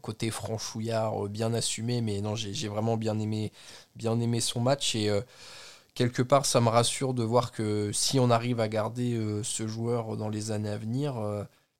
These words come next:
c'est le patron de défense côté Liverpool, euh, pour le, la prochaine décennie, quoi. Donc, euh, on, on est rassuré. C'était une inquiétude qu'on avait. On se disait il y a deux, trois ans, « Ah, bah, quand Van Dijk va commencer à décliner, est-ce qu'on aura un leader de défense ? » Parce que ni Matip ni Gomez ont voyé ce profil en eux.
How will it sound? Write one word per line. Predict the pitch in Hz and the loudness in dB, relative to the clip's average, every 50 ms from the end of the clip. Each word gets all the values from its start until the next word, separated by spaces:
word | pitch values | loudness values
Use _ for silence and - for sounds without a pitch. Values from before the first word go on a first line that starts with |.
| _ _ _ _ _ _ _ _ - | _ _ _ _ _ _ _ _ -2
c'est | - - - - 135 135 | 0 2 4 6 6 8
le | 139 139 135 | 8 6 6
patron | 127 - 127 117 - - - 127 131 | 4 4 2 0 0 -2 0 2 2
de | 127 117 | 4 4
défense | 117 113 - - - 127 127 - - - 117 110 - | 2 0 0 0 0 0 2 0 -2 -2 -4 -4 -4
côté | - 113 107 - 113 110 | -4 -6 -4 -2 -4 -2
Liverpool, | 107 110 107 110 107 - - - 123 117 110 | -2 -2 -4 -4 -6 -6 -6 -4 -2 -2 0
euh, | 107 104 101 101 101 98 92 | -2 -2 -2 -4 -4 -6 -8
pour | - - - 107 110 | -10 -8 -4 -4 -2
le, | 104 101 101 | -2 -2 0
la | 107 104 101 | 0 -2 -2
prochaine | - - 104 - - 107 107 | -2 -6 -4 -4 -2 -2 -2
décennie, | 107 107 - - 110 113 113 107 | -2 -2 -2 0 0 -2 -2 -4
quoi. | - - 110 | -4 -8 -8
Donc, | 107 107 107 113 - 110 | -8 -8 -10 -10 -8 -10
euh, | 107 107 104 104 104 107 107 107 107 104 - - | -8 -8 -8 -8 -8 -8 -8 -8 -8 -10 -10 -8
on, | - 110 | -6 -4
on | 110 110 | -2 0
est | 110 107 | 0 0
rassuré. | 107 107 - - - 113 113 131 151 | 0 0 0 0 -2 -2 0 0 0
C'était | 143 - - 113 104 | 0 0 -2 -2 0
une | 104 107 | 0 -2
inquiétude | 107 - - 110 - - 120 - | -2 -2 -4 -6 -6 -6 -8 -8
qu'on | - - 117 110 | -6 -4 -2 0
avait. | 104 104 101 117 127 131 | 0 0 -2 -2 -2 0
On | 131 123 113 113 | 0 0 -2 -2
se | 107 | -4
disait | 175 185 180 110 113 | -4 -6 -6 -4 -4
il | 117 113 | -2 -2
y | 107 | -2
a | 104 | -4
deux, | 104 107 107 | -4 -6 -8
trois | - - - 104 110 113 | -8 -4 -4 -4 -2 0
ans, « | 120 123 127 - | -2 -2 0 0
Ah, | 117 117 120 | 0 0 0
bah, | 117 107 98 - | 0 -2 -4 -4
quand | - - 113 - | -4 -4 -2 -2
Van | 120 117 120 | 0 -2 -2
Dijk | 120 120 123 123 123 117 | 0 0 -2 -2 -2 -4
va | 110 | -6
commencer | 104 - 104 110 113 - - - 113 | -6 -6 -6 -6 -6 -6 -6 -8 -8
à | 110 | -6
décliner, | 110 107 - - - 113 110 117 127 127 123 | -6 -8 -8 -10 -8 -6 -4 -2 -2 -2 -2
est-ce | 120 - | -2 -4
qu'on | - 120 113 | -4 -4 -4
aura | 110 110 113 - 113 110 | -2 -2 -2 -2 -2 -2
un | |
leader | 107 107 107 110 110 107 107 | -2 -4 -4 -4 -4 -4 -4
de | 104 104 | -6 -6
défense ? » | 104 107 - - - 143 160 - - | -8 -8 -6 -4 -2 -2 -2 -4 -4
Parce | 110 - - | -6 -6 -6
que | - 107 | -4 -4
ni | 107 110 113 | -2 -2 0
Matip | 117 120 113 - - 135 123 123 - | 0 -2 -2 -2 -4 -4 -4 -4 -6
ni | 101 110 107 | -6 -6 -4
Gomez | 113 113 107 113 117 120 117 117 | -4 -2 0 2 0 0 0 -2
ont | 107 | -6
voyé | 104 107 107 101 107 107 | -6 -4 -6 -4 -4 -6
ce | - | -8
profil | - - 110 107 - - - 113 110 | -8 -8 -10 -8 -8 -6 -6 -4 -4
en | 107 104 | -4 -4
eux. | 120 - | -4 -6